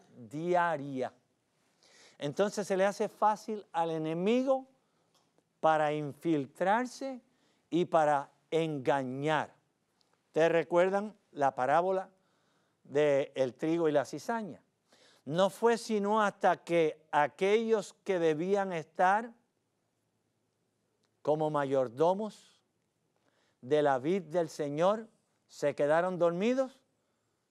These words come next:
que entonces el diablo se aprovechó e introdujo la cizaña.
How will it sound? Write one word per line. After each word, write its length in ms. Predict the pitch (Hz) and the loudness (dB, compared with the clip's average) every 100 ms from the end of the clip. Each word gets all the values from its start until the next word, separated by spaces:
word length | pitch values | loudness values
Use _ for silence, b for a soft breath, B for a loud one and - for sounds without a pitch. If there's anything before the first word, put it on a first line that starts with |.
| _ | _
que 100 | - | -6
entonces 500 | 131 113 165 170 175 | -6 -4 -4 -2 0
el 100 | 156 | 0
diablo 500 | 127 156 190 214 233 - _ _ _ | 0 0 0 -2 -10 -14 _ _ _
se 180 | - 123 | -8 -6
aprovechó 720 | 117 117 117 117 202 247 - _ _ _ _ _ _ _ - | -4 -4 -6 -4 -2 -2 -4 _ _ _ _ _ _ _ -4
e 140 | 143 | -4
introdujo 840 | 135 - 110 110 180 220 226 226 _ _ _ _ _ _ | -4 -8 -8 -2 0 0 -6 -12 _ _ _ _ _ _
la 180 | 117 123 | -6 -6
cizaña. 540 | - 123 117 85 76 | -6 -12 -14 -16 -20